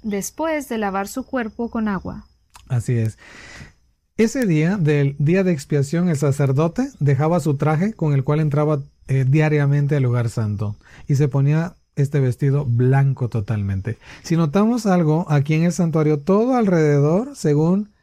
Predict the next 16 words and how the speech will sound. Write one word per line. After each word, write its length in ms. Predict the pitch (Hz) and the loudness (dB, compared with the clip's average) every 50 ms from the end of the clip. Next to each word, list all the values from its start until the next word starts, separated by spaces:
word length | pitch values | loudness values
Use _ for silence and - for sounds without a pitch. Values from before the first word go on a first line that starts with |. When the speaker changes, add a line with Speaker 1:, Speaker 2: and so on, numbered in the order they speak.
| _ _ _ _ - | _ _ _ _ 0
Speaker 2:
Isaías 500 | 151 143 139 139 143 139 135 147 170 175 | 2 2 2 2 2 2 2 2 2 2
sesenta 420 | 185 185 151 - 175 160 143 147 143 | 0 0 0 0 0 0 2 0 2
y 100 | 151 170 | 2 2
uno 180 | 180 185 180 | 2 2 2
diez, 400 | 170 170 190 262 - - - _ _ | 2 2 0 -2 -4 -10 -20 _ _
todo 380 | - 190 214 240 247 240 220 202 | -2 0 0 0 0 0 2 2
este 280 | 196 196 196 - 190 180 | 0 0 0 -2 0 2
manto 380 | 175 170 165 165 - 208 - 156 | 2 2 0 0 -2 -2 0 0
es 140 | 143 143 | 0 0
el 100 | 160 147 | 0 0
manto 260 | 147 151 151 139 170 165 | 0 0 0 0 0 2
de 60 | 151 | 2
la 100 | 143 131 | 2 2
justicia 400 | 127 127 - - 135 120 - 135 | 2 0 -2 -2 -4 -2 0 0
de 140 | 123 113 104 | -2 -2 -2
Cristo. 400 | 113 107 104 - - 117 107 | -4 -4 -4 -6 -6 -10 -10